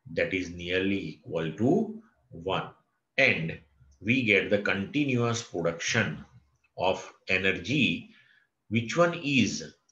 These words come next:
in the form of kinetic energy of the daughter and product nuclei, as well as tremendous large amount of heat is also produced here. Clear to all of you?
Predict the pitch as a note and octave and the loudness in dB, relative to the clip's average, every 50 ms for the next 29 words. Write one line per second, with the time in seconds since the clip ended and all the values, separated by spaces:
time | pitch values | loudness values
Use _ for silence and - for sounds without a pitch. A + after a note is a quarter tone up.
0 | _ - A#2 A#2+ C3 D#3+ D3+ - - B2+ B2+ C3 C3+ C3+ B2 - - A2+ A2 - | _ -2 0 2 2 2 2 0 0 0 0 0 0 -2 -4 -2 2 2 2 2
1 | - - - - - G2+ G2 G2+ G#2 G#2+ A2+ G#2+ B2 D3+ D#3+ D#3+ - G2+ G2+ G2 | 0 -2 -8 -6 -2 0 2 2 2 2 0 -2 -2 -4 -4 -4 -4 -4 -2 0
2 | G2+ G#2+ G#2 F#2+ F#2 F#2+ B2 D3 D#3 B2+ A#2 - - G#2 G2 - D#2+ - - - | 0 0 0 -2 -4 -6 -6 -4 -4 -4 -2 0 2 4 4 2 2 -4 -10 -16
3 | - - - _ _ _ _ _ _ _ _ _ _ _ _ _ _ _ _ _ | -18 -18 -18 _ _ _ _ _ _ _ _ _ _ _ _ _ _ _ _ _
4 | _ _ _ _ _ _ _ F#2+ G2+ F#2+ F#2+ F#2+ F#2 F#2 - - _ _ _ _ | _ _ _ _ _ _ _ 4 6 6 6 4 0 -4 -10 -16 _ _ _ _
5 | _ _ _ - G2+ G2+ G2+ G2+ G2+ C#3 D3 D3+ A#2+ G2+ G#2 G#2 G2+ G2+ - G#2 | _ _ _ 4 6 6 6 8 6 6 6 6 4 2 0 0 0 -2 0 2
6 | G2 G2 G#2+ A2 G#2+ A2 A2 G#2+ G#2+ G#2 G2+ G#2 A2 A2+ A#2+ B2+ D3 E3+ G3 F#3+ | 4 6 6 4 4 2 0 0 0 -2 0 2 4 6 6 8 6 6 4 0
7 | - - A2 A2+ A#2+ A#2 G#2+ A#2+ C#3+ E3+ F#3 E3+ D#3+ - - G#2 G2+ F2+ F2 F2 | 0 0 2 2 2 2 0 0 2 4 4 4 2 2 2 4 4 4 4 4
8 | F2 E2 - - - - G#2 A2+ A2 A2 A2+ A2+ A2 A2+ A2 A2 D3 D3 C#3+ - | 2 -2 -6 -10 -10 -2 0 0 2 2 2 2 2 0 0 2 0 0 0 -2
9 | G#2 G2+ G#2 C3 C#3+ D3+ D3+ C#3 - D3+ - - G#2 F#2+ F2+ F2+ F#2+ G2 G2 F#2+ | -2 0 2 4 4 4 4 2 0 -4 -4 -4 -4 -2 -2 -2 -2 -2 -4 -2
10 | - A#2 A#2+ A2 - E2 D2 E2 F#2+ - - F#2 F#2 E2+ E2 D#2+ D#2+ D#2+ D#2+ - | 0 2 2 2 0 -4 -6 -4 -4 -4 -4 -6 -6 -6 -6 -6 -6 -6 -6 -4
11 | - G#2 A#2+ D#3 D#3 D#3 - F2+ E2 E2 F2 F2+ G2+ A#2+ A#2+ - - F#3 G3 G3 | 2 4 4 4 2 0 -4 -4 -4 -4 -2 0 2 2 2 0 -2 -4 -6 -6
12 | - - - - - - _ _ _ _ - A2+ - - - - - - _ _ | -8 -14 -20 -20 -20 -20 _ _ _ _ -2 0 0 0 0 -6 -12 -18 _ _
13 | _ _ _ _ _ _ _ _ _ _ _ _ _ _ _ _ _ _ _ - | _ _ _ _ _ _ _ _ _ _ _ _ _ _ _ _ _ _ _ 0
14 | G2 G2+ G2+ G#2 G#2+ G#2+ G#2 A2 B2 A#2 A#2 A2+ A#2 A#2+ B2 A#2 - - A#2+ A#2+ | 4 6 8 8 6 6 4 2 4 6 6 8 8 6 6 4 2 0 0 2
15 | B2+ C#3 D3+ E3 G3 F#3 E3 | 2 2 2 0 -2 -6 -10